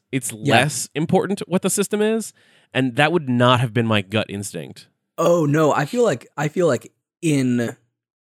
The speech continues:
Speaker 2: in the indie game space, system is more regarded as important.
Speaker 1: Okay.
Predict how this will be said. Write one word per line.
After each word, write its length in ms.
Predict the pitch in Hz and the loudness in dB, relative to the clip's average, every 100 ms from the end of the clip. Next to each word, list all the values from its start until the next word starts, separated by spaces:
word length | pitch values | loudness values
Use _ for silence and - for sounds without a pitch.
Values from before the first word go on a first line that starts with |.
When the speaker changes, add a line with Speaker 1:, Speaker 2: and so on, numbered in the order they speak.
| - | -2
Speaker 2:
in 120 | 196 | 2
the 120 | 151 139 | 4 4
indie 160 | 135 | 2
game 200 | 127 123 113 | 2 2 0
space, 460 | - 113 101 - - | 0 0 0 -4 -4
system 340 | 156 - 117 | -4 -4 -4
is 260 | 98 113 117 | -4 -4 -6
more 400 | 117 143 131 123 | -4 0 2 2
regarded 440 | 117 113 107 104 | 0 0 0 -2
as 140 | 98 | -4
important. 420 | 101 95 87 - - _ _ - | -8 -10 -12 -12 -20 _ _ -8
Speaker 1:
Okay. 440 | 127 73 - | -8 -8 -12